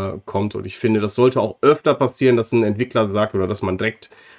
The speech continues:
äh, mit dabei sagt, „Pass mal auf, es kommt auf Stadia, es kommt auf GeForce Now“, und, äh, auf jeden Fall hier bei Death Verse Let It Die. Ist ein Action-P V P-Titel, Free-to-Play.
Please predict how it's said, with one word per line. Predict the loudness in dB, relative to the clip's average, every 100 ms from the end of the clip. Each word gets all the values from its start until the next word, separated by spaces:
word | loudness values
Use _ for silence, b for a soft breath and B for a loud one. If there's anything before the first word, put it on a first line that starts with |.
| b _
äh, | 0 0
mit | 0 2
dabei | 2 2 0 0
sagt, | 0 -2 -4
„Pass | -4 0
mal | 2
auf, | 4 2 0
es | 0
kommt | 2
auf | 2 2
Stadia, | 4 4 4
es | 2
kommt | 2
auf | 2
GeForce | 0 -2 -2 -2
Now“, | -2 -2
und, | -4 -6 -6 -12
äh, | -10
auf | -10 -10 -8
jeden | -8
Fall | -8 -8
hier | -6
bei | -6
Death | -2 0 0 -2 -2
Verse | 0 0 2
Let | 4 4
It | 2
Die. | 0 0 -2 -6 b b _ _
Ist | -12
ein | -8 -6
Action-P | -6 -2 0 0 -2 _ _ -2 -2
V | -2 -6
P-Titel, | -6 -6 -4 0 2 4 4 4 0 _
Free-to-Play. | -2 -2 0 -2 2 4 6 4